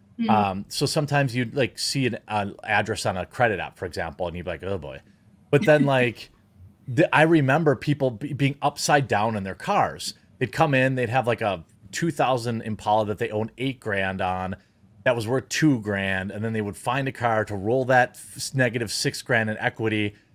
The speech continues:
Speaker 2: into, and then, like, what, what's gonna happen with the housing market, at least I, I think, as, again, as a non-expert, is everyone who went bananas and
Speaker 1: Mm-hmm.
Speaker 2: overspent, they're gonna get crushed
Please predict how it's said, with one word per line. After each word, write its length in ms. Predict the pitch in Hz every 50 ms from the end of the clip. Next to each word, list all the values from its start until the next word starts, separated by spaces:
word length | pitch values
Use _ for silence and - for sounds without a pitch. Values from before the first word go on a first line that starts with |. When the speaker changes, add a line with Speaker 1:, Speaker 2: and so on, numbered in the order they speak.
| - - _ _
Speaker 2:
into, 600 | 139 135 143 143 135 - 131 120 117 117 113 - - _ _ _ _ -
and 140 | 123 143
then, 140 | 147 147 147
like, 260 | 143 131 127 - - _ _ _ _ _ - - _ _ -
what, 260 | 143 143 165 - 151
what's 160 | 151 147 -
gonna 160 | - 151 135
happen 320 | 107 131 170 202 - 214 165
with 100 | 135 101
the 60 | 117
housing 360 | - 156 202 277 226 - 127
market, 420 | 107 98 95 85 - 117 110 95 -
at 160 | - 110 101
least 180 | 107 104 - 101
I, 160 | 92 113 104 -
I 100 | - 104
think, 320 | 92 - - 180 156 127 -
as, 140 | 120 101 92
again, 220 | 104 92 110 101
as 300 | 98 92 85 - - - _ _
a 80 | - 104
non-expert, 640 | 110 104 101 98 123 160 - - - 127 120 - - _ _ _ _ _ _
is 140 | 156 147 - - -
everyone 420 | 127 143 175 208 196 202 214 190
who 140 | 147 151 170
went 360 | 139 120 127 131 98 92 82
bananas 840 | 80 135 131 117 120 113 104 110 127 139 160 196 202 - - - - - _
and 140 | - 127 131
Speaker 1:
Mm-hmm. 80 | 117 135
Speaker 2:
overspent, 640 | 127 113 104 101 95 - - 117 117 147 196 196 - - _ _ _ _ _ _ _
they're 120 | 170 196
gonna 360 | 160 123 104 139 175 233 233
get 380 | 160 123 143 143 131 117 - - _ _ _ _ _ _ _
crushed 840 | - - - - - 233 277 285 269 - - - - - - - -